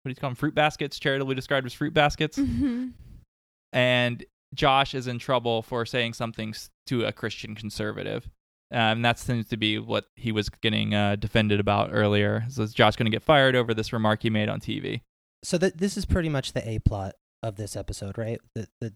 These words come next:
Speaker 3: the Josh
Speaker 1: Yeah,
Speaker 3: issue?
Speaker 1: definitely.
Speaker 3: Right. They allude to it for a while until we finally find out what he says. Then eventually he, you know, he plays the clip of him on the talk show and he says something to a religious right figure,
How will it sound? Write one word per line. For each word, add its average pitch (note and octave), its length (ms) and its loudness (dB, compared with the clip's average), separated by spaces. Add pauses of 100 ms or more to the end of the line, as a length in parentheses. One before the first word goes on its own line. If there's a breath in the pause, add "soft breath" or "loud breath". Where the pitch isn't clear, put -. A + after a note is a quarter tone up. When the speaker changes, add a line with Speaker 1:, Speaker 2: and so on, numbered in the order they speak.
(200)
Speaker 3:
the B2+ 100 -4
Josh A2+ 340 -4
Speaker 1:
Yeah, A#2 100 4
Speaker 3:
issue? A2+ 160 -2
Speaker 1:
definitely. C3 300 -4 (1000)
Speaker 3:
Right. D#3+ 260 -4
They D#3+ 100 2
allude E3 440 4
to D3+ 160 0
it B2 220 -2
for C#3 160 2
a C3 40 2
while A#2 360 0
until A2 180 -8
we C3+ 80 -2
finally B2+ 380 -4
find A2+ 280 -8
out A2 160 -6
what A#2 140 -4
he A#2+ 100 -6
says. G2 300 -8
Then C3 240 -4 (560 soft breath)
eventually C#3+ 840 0
he, - 280 -8 (100)
you C3 140 -8
know, A#2 140 -6
he A#2+ 140 -8
plays C3+ 420 -2
the C3 100 -8
clip B2 400 -4 (220)
of A2+ 180 -8
him A#2 300 -4
on A2 260 -6
the A2 80 -8
talk A2+ 340 0
show G#2 380 -6
and G#2 100 -12
he A#2 120 -8
says A#2 240 -6
something A2+ 260 -6
to A2 120 -4
a G#2+ 60 -6
religious A#2 520 -6
right A#2 280 -8
figure, A#2+ 600 -4